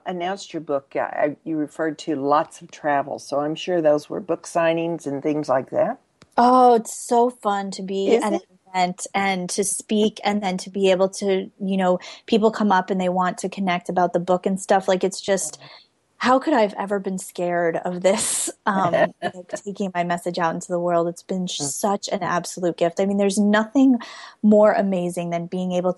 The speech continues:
Speaker 2: to connect with people that you know are resonating with,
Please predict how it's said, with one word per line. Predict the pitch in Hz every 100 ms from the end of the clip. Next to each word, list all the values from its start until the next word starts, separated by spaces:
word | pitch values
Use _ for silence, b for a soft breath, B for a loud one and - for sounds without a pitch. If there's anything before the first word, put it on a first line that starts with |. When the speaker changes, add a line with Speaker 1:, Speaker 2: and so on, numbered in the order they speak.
| -
Speaker 2:
to | 180 175 -
connect | - 185 190 214 -
with | 185
people | - 175 180 185 180
that | 175
you | 185 185
know | 180 180 175 185
are | 170
resonating | 175 180 175 180 175 170 160 165
with, | 180 175 -